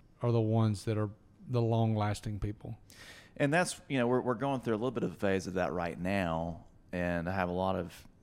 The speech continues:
Speaker 2: people reaching out, you know, younger, younger professionals, like, you know, "What do you think is gonna happen?" And, you know, "When's, when's," so now the, the, the new phrase is, is coined, is sur-, you know, "survive to twenty-five."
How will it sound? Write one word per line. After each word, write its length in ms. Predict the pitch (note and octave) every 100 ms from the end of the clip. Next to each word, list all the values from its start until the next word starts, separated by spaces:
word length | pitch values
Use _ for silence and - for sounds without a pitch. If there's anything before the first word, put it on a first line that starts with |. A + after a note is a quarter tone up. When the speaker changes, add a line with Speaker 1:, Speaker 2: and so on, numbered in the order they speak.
| -
Speaker 2:
people 260 | G2 F2
reaching 300 | F2+ F2 F2+
out, 340 | F2 F2 E2+ -
you 80 | F2+
know, 120 | E2+
younger, 360 | E2+ F2 F2 E2+ -
younger 240 | F2+ F2+
professionals, 720 | F2 E2+ F2+ F2 - F2+ F2 E2+
like, 320 | E2+ E2+ - -
you 100 | E2+
know, 220 | E2 D#3+ - - - - -
"What 100 | C3
do 40 |
you 40 | C3+
think 120 | B2
is 80 | -
gonna 160 | A2+
happen?" 440 | G#2+ G#2+ G2+ F2 E2+
And, 240 | E2 - - -
you 100 | F2+
know, 220 | E2+ D#2+ D#2 - - - - -
"When's, 260 | G2+ D#3 -
when's," 300 | - C3+ C#3 -
so 140 | - A#2
now 180 | B2+ C3+
the, 120 | G#2
the, 460 | F#2+ E2+ F#2+ F#2+ -
the 80 | A2
new 160 | A#2
phrase 440 | - G#2+ G2+ F#2 F2
is, 200 | - -
is 160 | F2
coined, 400 | - G#2+ F#2+ F2+
is 80 | D#2+
sur-, 200 | - F2+ -
you 100 | F2+
know, 100 | D#2+
"survive 480 | F#2 F2+ F2+ F2+
to 60 | E2+
twenty-five." 760 | - G2 E2+ F2+ D#2 C#2+ D#2+